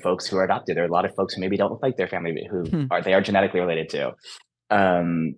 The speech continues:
Speaker 1: for many reasons. And I think it can be really hard to not see someone, not see yourself reflected back at you, uh,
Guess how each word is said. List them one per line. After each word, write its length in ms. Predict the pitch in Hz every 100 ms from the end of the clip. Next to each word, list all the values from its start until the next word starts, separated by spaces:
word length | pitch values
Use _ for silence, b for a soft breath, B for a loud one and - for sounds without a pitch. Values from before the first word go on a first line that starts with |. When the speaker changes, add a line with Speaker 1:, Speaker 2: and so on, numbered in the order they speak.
| -
Speaker 1:
for 100 | 107
many 200 | 98 101
reasons. 380 | 110 95 82 -
And 120 | 87
I 80 | 85
think 180 | 101
it 80 | 92
can 100 | -
be 80 | 92
really 280 | 85 87 85 - -
hard 560 | - 101 92 87 69 - -
to 140 | - 90
not 220 | 82 -
see 100 | 90
someone, 540 | - 85 78 76 73 - -
not 220 | 110 104
see 80 | 90
yourself 260 | 82 82
reflected 320 | - - 80 78
back 220 | 76 -
at 80 | 76
you, 360 | 92 104 110 _ -
uh, 460 | 85 76 67 60